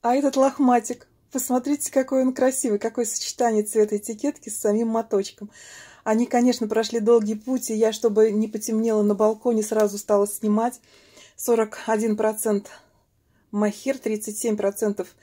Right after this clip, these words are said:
вискоза. Вот откуда блеск. Говорю, откуда же блеск? С-, двенадцать процентов хлопок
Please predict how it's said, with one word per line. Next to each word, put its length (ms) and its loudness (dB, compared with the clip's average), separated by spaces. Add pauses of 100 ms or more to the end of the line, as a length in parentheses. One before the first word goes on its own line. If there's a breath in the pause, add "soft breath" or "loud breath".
(360 loud breath)
вискоза. 520 -2
Вот 360 0
откуда 420 -2
блеск. 360 -2
Говорю, 180 -6
откуда 340 -8
же 140 -4
блеск? 460 -4 (240 loud breath)
С-, 160 -12
двенадцать 460 -2
процентов 420 -4
хлопок 1000 0